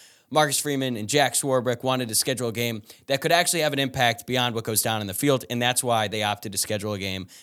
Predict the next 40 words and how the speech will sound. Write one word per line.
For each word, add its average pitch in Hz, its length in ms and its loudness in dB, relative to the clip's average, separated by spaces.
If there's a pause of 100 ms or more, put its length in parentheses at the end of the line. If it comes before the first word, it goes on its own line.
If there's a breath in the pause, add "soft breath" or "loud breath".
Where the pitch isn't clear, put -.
(100)
against 110 380 0
an 110 100 -6
H 104 240 -4
B 104 140 -6
C - 180 -2
U. 82 260 -12 (380 soft breath)
H 143 180 -2
B 139 120 -2
C 131 280 0
Us 123 120 -2
are 107 100 -4
incredibly 143 460 2
important 131 300 -2
to 120 40 -4
the 120 60 -4
black 123 240 2
community, 120 440 -2 (220 loud breath)
and 107 80 -10
if 104 140 -8
you 107 140 -6
know 135 240 4
any 143 300 2
H 135 200 -2
B 127 100 -4
C - 160 0
U 117 180 0
alum, 127 360 2 (180 loud breath)
you 113 160 -6
know 139 160 0
how 131 220 -2
proud 131 340 2
they 123 140 2
are 120 140 2
of 107 100 -4
that 110 180 -2
fact. 123 420 2
I 117 140 0
know 156 140 2
a 110 60 0
few, 139 380 0